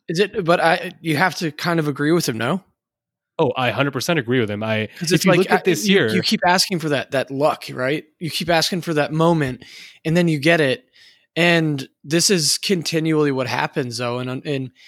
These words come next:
Speaker 1: and realistically, this is just the nature of, of, and Ross Brawn said it this week in his column too. Like, this is the nature of competing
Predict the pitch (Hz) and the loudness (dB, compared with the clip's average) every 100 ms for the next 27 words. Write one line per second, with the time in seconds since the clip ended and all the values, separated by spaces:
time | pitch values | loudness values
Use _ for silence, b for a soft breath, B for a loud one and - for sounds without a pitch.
0 | b b 160 170 180 180 - 190 175 147 | b b 0 2 4 2 0 -2 0 0
1 | 139 160 208 160 196 - - 156 139 151 | 0 0 -2 -2 -2 -2 -2 -2 0 0
2 | 151 175 156 147 135 - 156 127 - _ | 0 0 0 0 -4 -2 0 0 -8 _
3 | _ _ - 160 156 165 165 - 143 156 | _ _ -6 0 4 4 2 0 2 2
4 | 147 - 143 139 143 - 147 147 139 135 | 0 0 0 -2 -4 -2 -4 -2 -4 -4
5 | - 165 190 127 110 208 180 131 123 - | -2 0 0 -2 -2 0 2 0 -2 -8
6 | B B _ 156 190 226 185 214 185 147 | B B _ 0 2 2 2 0 2 0
7 | 135 160 165 - 208 - 135 123 127 135 | -2 -2 -2 -2 -6 -4 -6 -6 -6 -6
8 | 135 | -10